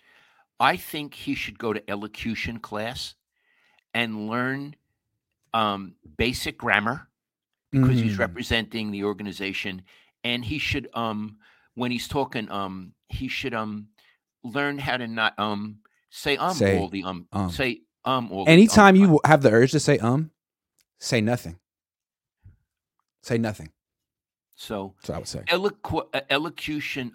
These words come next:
Speaker 1: um, school, um, for you, Kyle, um, Shanahan, um.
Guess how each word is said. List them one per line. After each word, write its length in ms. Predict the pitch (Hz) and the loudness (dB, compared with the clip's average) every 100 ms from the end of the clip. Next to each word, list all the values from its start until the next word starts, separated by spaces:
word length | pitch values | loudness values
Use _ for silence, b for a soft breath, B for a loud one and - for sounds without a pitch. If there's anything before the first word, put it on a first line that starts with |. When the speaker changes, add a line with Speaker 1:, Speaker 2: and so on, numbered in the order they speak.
| - | -6
Speaker 1:
um, 360 | 120 110 110 | -6 -4 -8
school, 500 | - - - 120 104 | -12 -14 -10 -6 -4
um, 380 | 101 98 98 104 _ _ _ _ _ _ _ | -6 -6 -10 -16 _ _ _ _ _ _ _
for 220 | - - 139 | -16 -6 -6
you, 220 | 131 165 | -6 -8
Kyle, 400 | - 110 92 87 | -2 -2 -2 -6
um, 140 | 85 | -10
Shanahan, 920 | - 90 85 82 80 - 87 82 73 | -8 -8 -8 -10 -14 -14 -12 -10 -12
um. 280 | 69 78 | -14 -14